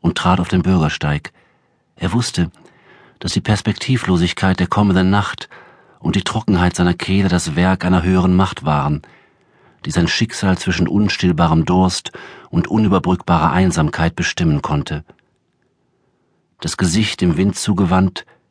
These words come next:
den Staub spürend, der auf seiner Haut brannte, kam ihm der Gedanke, dass etwas Bösartiges in diesem Sturm liegen musste,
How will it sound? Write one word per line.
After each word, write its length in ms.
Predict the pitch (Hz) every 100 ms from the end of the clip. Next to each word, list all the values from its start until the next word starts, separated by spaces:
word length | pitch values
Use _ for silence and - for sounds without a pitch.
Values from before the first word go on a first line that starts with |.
| _ _ -
den 120 | 78
Staub 360 | - - 98 -
spürend, 680 | - - 101 92 92 - 85
der 80 | 82
auf 80 |
seiner 260 | - 87 80
Haut 220 | 87 -
brannte, 440 | - 175 - 95 87 - _ _ - _ _
kam 220 | - 107 113
ihm 100 | 107
der 120 | 95
Gedanke, 600 | 95 101 104 - 113 107 _ - _ _ _ _ _ -
dass 120 | -
etwas 280 | - 110 -
Bösartiges 920 | - 123 113 - - - - 85 -
in 80 |
diesem 180 | - -
Sturm 400 | - - 175 85
liegen 320 | 156 175 -
musste, 380 | 80 80 - 87